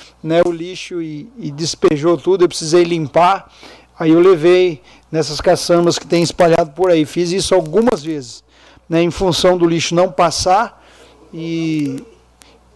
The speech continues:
muitos munícipes têm sofrido isso, né? Se não é o, o gavião, é o urubu, é cachorro, que acaba aí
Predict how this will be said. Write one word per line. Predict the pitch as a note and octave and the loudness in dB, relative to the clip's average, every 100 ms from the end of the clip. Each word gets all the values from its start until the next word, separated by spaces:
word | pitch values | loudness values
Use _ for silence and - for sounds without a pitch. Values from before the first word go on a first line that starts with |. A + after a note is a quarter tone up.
| - | -4
muitos | E3+ A#3+ - | 2 2 0
munícipes | G#3 F#3 F#3+ | -2 0 0
têm | - G3 | -2 0
sofrido | - F3 F#3+ E3 E3 | -2 -2 -4 -2 0
isso, | D#3 - | -2 0
né? | F3 | 0
Se | E3+ - | 0 -4
não | E3+ F3 | -2 4
é | F#3 F#3 | 6 4
o, | E3+ C3+ C3 | 2 -2 -6
o | D3 | 0
gavião, | E3+ D#3 D3+ F#3 G3+ | 2 2 2 2 4
é | F3 | 4
o | |
urubu, | E3+ D3+ C3+ F#3 F#3+ | 4 0 2 2 2
é | |
cachorro, | E3+ D3 - F3 G3 E3 - _ _ _ _ _ - | 0 -10 -6 -2 -2 -4 -14 _ _ _ _ _ -2
que | |
acaba | E3+ - F3 F3 F3 | -2 2 2 4 2
aí | E3 E3+ D3 | 2 2 -2